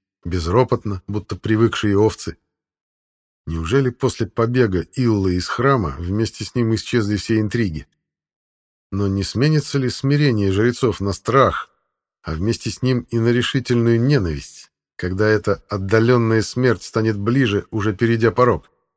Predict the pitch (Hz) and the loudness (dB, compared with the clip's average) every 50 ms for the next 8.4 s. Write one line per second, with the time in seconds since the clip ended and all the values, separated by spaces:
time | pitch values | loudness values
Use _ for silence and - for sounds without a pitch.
0 | _ _ _ _ _ _ _ _ _ _ _ _ _ _ _ _ _ _ _ _ | _ _ _ _ _ _ _ _ _ _ _ _ _ _ _ _ _ _ _ _
1 | _ _ _ _ _ _ _ _ _ _ - 80 85 85 92 95 95 90 - 120 | _ _ _ _ _ _ _ _ _ _ -8 -6 -4 -2 0 0 -2 0 2 2
2 | 123 120 117 110 110 107 107 120 123 120 117 - - - 107 110 113 117 104 - | 2 4 4 4 4 4 4 4 4 4 2 0 -2 -4 -2 0 0 0 0 0
3 | 110 107 107 110 110 110 104 92 113 107 98 - 107 104 110 135 123 104 - 117 | -2 0 2 4 4 2 2 0 -2 -2 0 0 0 2 2 0 0 0 -2 -4
4 | 104 92 - 117 110 107 107 104 95 107 101 98 98 - - 104 98 98 92 - | -4 -4 -2 -2 -2 -2 -2 -4 -4 -2 -2 -2 -2 -2 0 0 0 0 -2 -2
5 | 95 95 95 92 90 87 90 87 87 90 92 85 - _ _ _ _ _ _ _ | -2 -2 0 0 -2 -2 -2 -2 -2 -2 -4 -4 -6 _ _ _ _ _ _ _
6 | _ _ _ _ _ _ _ _ _ _ _ _ - 76 80 80 - - 113 113 | _ _ _ _ _ _ _ _ _ _ _ _ -10 -8 -8 -8 -4 -4 -2 -2
7 | 98 101 95 - - 117 113 113 104 - - 92 - 107 104 98 - - 101 101 | 0 -2 -2 0 2 2 2 2 0 0 -4 -4 -2 -2 -2 0 -2 -2 -2 -2
8 | 98 - - 104 110 113 113 98 | -2 -2 -2 0 0 2 0 0